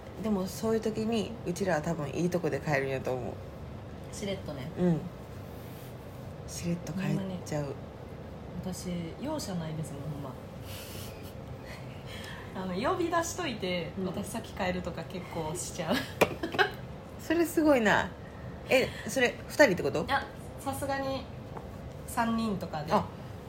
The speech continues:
Speaker 1: ならいいよ、全然。
Speaker 2: うん。
Speaker 1: 二人がまずい。
Speaker 2: 二人はもう、そう。まあ、さすがに差しで飲んでて、
Speaker 1: うん。
Speaker 2: 先にか-、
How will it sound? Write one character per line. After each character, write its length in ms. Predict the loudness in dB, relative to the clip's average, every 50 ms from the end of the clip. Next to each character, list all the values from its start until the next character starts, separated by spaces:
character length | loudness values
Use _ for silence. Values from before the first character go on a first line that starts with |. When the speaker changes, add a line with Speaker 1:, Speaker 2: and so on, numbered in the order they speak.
| -8 -8
Speaker 1:
な 80 | -6 -4
ら 80 | -2
い 80 | 0 2
い 20 |
よ、 100 | 2 2
全 180 | 2 0 -2 -2 -2
然。 160 | -2 -2 -2 -2 -4 -6 -10 -10 -10 -10 -10 -10 -10 -8 -8 -10 -10 -10 -10 -10 -10 -10 -10 -10 -6 -4
Speaker 2:
う 20 |
ん。 40 | -4
Speaker 1:
二 220 | 2 4 6 6
人 140 | 6 4 4
が 140 | 4 4 4
ま 60 | 4
ず 60 | 4
い。 40 | 2
Speaker 2:
二 40 | 2
人 0 |
は 20 |
も 0 |
う、 40 | 0 -2 -6
そ 100 | -6 -6
う。 40 | -6 -8 -8 -10 -10 -10 -10 -12 -12 -12 -12 -10 -10 -10 -10 -10 -10 -10 -8 -2
ま 80 | -2 -2
あ、 20 |
さ 180 | 0 0 0 0
す 160 | 0 0 0
が 120 | 2 2 2
に 140 | 2 0 -2
差 180 | 0 0 0
し 220 | 0 2 -2 -2 0
で 100 | 2 2
飲 200 | 2 4 2 2
ん 100 | 2 2
で 100 | 0 0
て、 440 | 0 0 0 0 2 2 4 4 4
Speaker 1:
う 20 | 2
ん。 60 | 2 0 -4 -8 -10 -10 -10 -8
Speaker 2:
先 340 | -8 -6 -6 -6 -4 -4 -2
に 120 | 0 0 -2
か-、 240 | -2 0 0 0